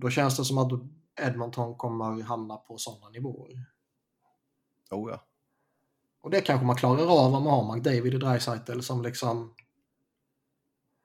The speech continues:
Speaker 1: ja, de kan ju spela hur mycket som helst, känns det som. Men vill man att man ska göra det så här, eh,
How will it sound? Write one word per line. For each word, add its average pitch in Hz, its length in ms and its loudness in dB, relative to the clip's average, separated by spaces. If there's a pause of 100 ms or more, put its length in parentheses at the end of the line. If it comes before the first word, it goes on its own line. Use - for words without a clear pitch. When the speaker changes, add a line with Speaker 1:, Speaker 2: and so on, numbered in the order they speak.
(600)
Speaker 1:
ja, 135 300 -14 (260)
de 123 160 -10
kan 127 120 -4
ju 127 60 -4
spela 123 180 0
hur 120 80 0
mycket 120 180 -2
som 127 100 -2
helst, 110 240 -6
känns 127 200 -6
det 127 60 -10
som. 127 300 -8 (1900)
Men 127 140 2
vill 117 240 6
man 123 160 4
att 131 100 4
man 135 120 4
ska 143 120 4
göra 143 380 10
det 139 140 6
så 135 120 2
här, 127 320 8
eh, 127 320 4